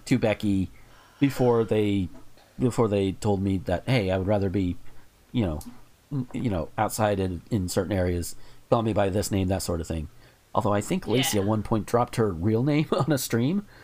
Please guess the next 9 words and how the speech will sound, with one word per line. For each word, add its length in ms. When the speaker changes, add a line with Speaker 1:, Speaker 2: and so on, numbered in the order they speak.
Speaker 1:
Like, 200
wait. 240
<laughs> 1000
But, 200
you 100
know, 180
uh, 140
it, 200
it's, 500